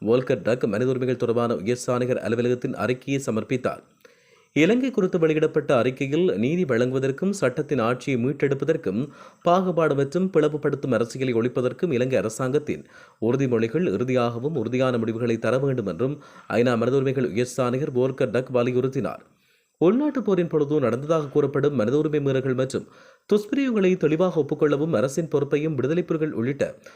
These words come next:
அரசு சாரா ஆயுத குழுக்களின் பொறுப்பையும் அங்கீகரிக்கவும் இந்த அறிக்கை ஊடாக அழைப்பு விடுக்கப்பட்டுள்ளது.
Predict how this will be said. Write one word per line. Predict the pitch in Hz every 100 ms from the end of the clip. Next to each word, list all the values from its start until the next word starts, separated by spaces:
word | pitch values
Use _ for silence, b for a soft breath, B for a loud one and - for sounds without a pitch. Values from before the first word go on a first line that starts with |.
| B -
அரசு | 113 131 143
சாரா | 135 127 139 -
ஆயுத | 113 139 143
குழுக்களின் | 143 127 131 127 123 113
பொறுப்பையும் | 123 131 - 82 160 - B B -
அங்கீகரிக்கவும் | 113 143 139 131 131 139 196
இந்த | 113 117
அறிக்கை | 123 139 143
ஊடாக | 131 131 131 147
அழைப்பு | 135 151
விடுக்கப்பட்டுள்ளது. | 135 127 120 107 - 131 131